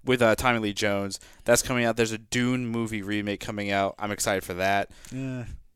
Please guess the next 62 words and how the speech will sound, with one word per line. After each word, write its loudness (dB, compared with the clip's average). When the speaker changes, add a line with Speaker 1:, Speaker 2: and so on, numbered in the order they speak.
Speaker 1:
Really? 2
Dune 0
is 0
a -2
great, 0
fantastic -2
story. 4
Speaker 2:
It's 10
a 6
great 10
story, 6
and 4
they 2
haven't 2
done 4
it -4
right 2
on -4
Speaker 1:
Well, 10
Speaker 2:
screen 8
Speaker 1:
I'm 8
Speaker 2:
yet. 6
Speaker 1:
ho-, 6
I'm -2
hoping 6
that 4
this -2
is 0
it, 4
but, 0
you -12
know. -8
Speaker 2:
Don't 4
get 0
your -2
hopes -8
up. -10
Speaker 1:
I 2
will -2
totally 4
get -2
my -2
hopes 4
up. 8
Speaker 2:
<laughs> -2
Speaker 1:
It's -6
Speaker 2:
Dune 4
Speaker 1:
what 8
Speaker 2:
is, 6
Speaker 1:
I, -2
Speaker 2:
Dune 8
is 8
a 8
tough 12
Speaker 1:
it's 8
what 10
I 6
do. -4
Speaker 2:
Dune 6
is 4
such 2
a -2